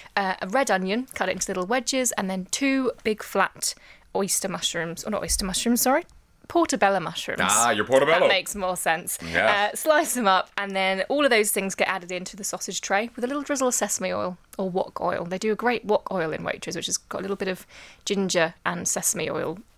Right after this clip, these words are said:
Speaker 1: kind of infused into it, which is great for stir fries.
Speaker 2: I will be looking that up.
Speaker 1: Yeah.
Speaker 2: Wok oil, I never heard the like.
Speaker 1: A bit of wok oil.
Speaker 2: Okay.
Speaker 1: So that goes in, and then the whole thing goes in for twenty-five minutes, so your potatoes can cook through and your vegetables can get nice and soft.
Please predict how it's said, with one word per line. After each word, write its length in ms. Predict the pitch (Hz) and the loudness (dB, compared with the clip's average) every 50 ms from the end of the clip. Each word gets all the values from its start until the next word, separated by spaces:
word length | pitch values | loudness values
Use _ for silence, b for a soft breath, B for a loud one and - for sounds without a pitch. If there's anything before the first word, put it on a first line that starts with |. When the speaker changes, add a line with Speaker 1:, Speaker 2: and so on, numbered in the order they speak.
| _ _ _ | _ _ _
Speaker 1:
kind 160 | - 180 175 | -10 -8 -8
of 160 | 175 - - - | -8 -10 -12 -12
infused 420 | - 180 - - - 180 175 - - | -12 -12 -10 -8 -8 -8 -8 -6 -8
into 300 | 180 170 170 - - 180 | -8 -8 -8 -6 -4 -4
it, 100 | - - | -4 -4
which 200 | 175 - - - | -4 -8 -6 -6
is 100 | - - | -6 -6
great 260 | - - 185 175 - | -4 -4 -6 -6 -6
for 120 | - - | -6 -8
stir 260 | - - - - 170 156 | -6 -6 -6 -8 -10 -10
fries. 300 | - - - - 180 170 | -12 -12 -12 -4 0 2
Speaker 2:
I 140 | 151 123 101 | 2 2 2
will 140 | 92 92 82 | 2 0 2
be 140 | 71 87 | 2 2
looking 520 | 85 90 92 95 107 101 - - 85 82 82 | 2 4 4 4 2 2 2 0 0 2 2
that 220 | 90 117 202 220 120 | 2 2 2 0 0
up. 300 | 80 73 110 - - - | 2 2 2 0 0 0
Speaker 1:
Yeah. 160 | - 240 262 214 | 2 4 6 6
Speaker 2:
Wok 240 | 202 226 - - | 6 4 2 0
oil, 320 | - 78 73 65 67 76 - | 0 0 2 2 0 0 0
I 120 | - 90 80 | 0 0 0
never 180 | 80 78 87 | 0 -2 -2
heard 200 | 82 101 117 117 | -2 -2 0 0
the 60 | 135 | 0
like. 240 | 139 202 262 220 - | 0 0 -2 -2 -2
Speaker 1:
A 60 | 262 | 0
bit 180 | 220 277 254 - - | 0 0 0 0 -2
of 100 | 226 - | -2 -2
wok 220 | 240 226 - - | -2 -2 0 0
oil. 240 | 240 220 220 240 294 | 2 4 4 4 4
Speaker 2:
Okay. 360 | 196 - - 247 294 320 262 214 | 2 2 0 -2 0 -2 -4 -4
Speaker 1:
So 100 | - - | 0 2
that 160 | 311 311 - | 2 2 2
goes 220 | - 262 240 226 220 | 2 0 0 2 2
in, 240 | 202 196 196 190 | 4 4 2 2
and 160 | - 196 202 202 | 0 -2 0 0
then 140 | 196 190 | 2 2
the 40 | 196 | 0
whole 320 | 196 - 247 240 240 233 220 | 2 4 4 6 6 4 2
thing 240 | - 208 185 180 | 0 -2 -2 0
goes 220 | 175 180 175 175 - | 0 0 0 0 0
in 140 | - 180 170 | -2 -4 -4
for 100 | - 185 | -6 -4
twenty-five 480 | - 202 185 175 - - 185 165 175 | -4 -2 -2 -2 -2 -2 -2 -2 -2
minutes, 320 | 208 170 156 156 - - - | -4 -8 -8 -6 -4 -4 -4
so 80 | 185 | -2
your 100 | 185 - | -4 -6
potatoes 440 | - - - - 202 196 - 202 - | -8 -6 -6 -6 -6 -4 -2 -2 -2
can 120 | - 202 190 | -2 -2 -4
cook 220 | 180 202 - - | -4 -4 -6 -4
through 360 | - 302 320 311 294 294 285 - | 0 2 4 4 4 2 0 -2
and 220 | - 185 175 180 175 | -4 -4 -6 -6 -8
your 100 | 170 170 | -4 -2
vegetables 380 | 180 175 - - - 190 - | -2 -2 -2 -4 -6 -10 -8
can 80 | - 190 | -6 -4
get 160 | - - - | -4 -4 -2
nice 260 | - 160 156 - - - | -2 -2 0 0 0 -2
and 160 | - 151 - | -2 -4 -4
soft. 360 | - - - - - - - | -4 -4 -4 -6 -10 -14 -18